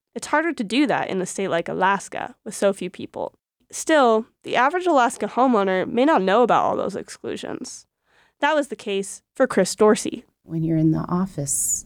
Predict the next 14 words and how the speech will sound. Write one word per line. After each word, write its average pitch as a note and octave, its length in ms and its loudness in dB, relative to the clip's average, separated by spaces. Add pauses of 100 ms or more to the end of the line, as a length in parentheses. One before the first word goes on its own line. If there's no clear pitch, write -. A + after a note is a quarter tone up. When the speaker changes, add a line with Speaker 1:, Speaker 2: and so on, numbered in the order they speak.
(120)
Speaker 2:
signing E3 460 4
all D3 100 0
the D3 80 -4
papers E3+ 540 -2
and D#3+ 120 6
you're D#3 120 6
reading D#3+ 600 4 (360)
page F3 440 0 (100)
after E3 260 -2
page F3+ 340 2
of C#3+ 320 0
policy, F#3 720 0 (1600)
I D3+ 120 2
think G#3 460 0